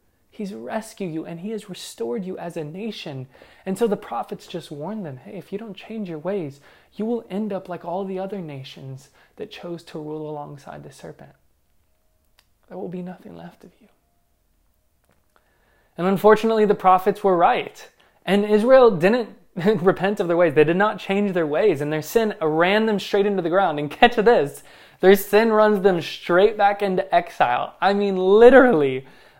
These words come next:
the story is just on repeat, on repeat, on repeat, on repeat. And then the temple of God was destroyed, and foreigners took over their land. And it seemed as if God had completely been abandoned them.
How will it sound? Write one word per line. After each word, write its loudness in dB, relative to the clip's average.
the 6
story 10
is 0
just 6
on -2
repeat, 4
on -4
repeat, 0
on -2
repeat, 0
on 0
repeat. -4
And -2
then 0
the -4
temple -4
of -6
God -2
was -2
destroyed, -8
and -10
foreigners -10
took -18
over -10
their -10
land. -12
And -10
it -16
seemed -4
as -8
if -12
God -6
had -14
completely -12
been -14
abandoned -12
them. -20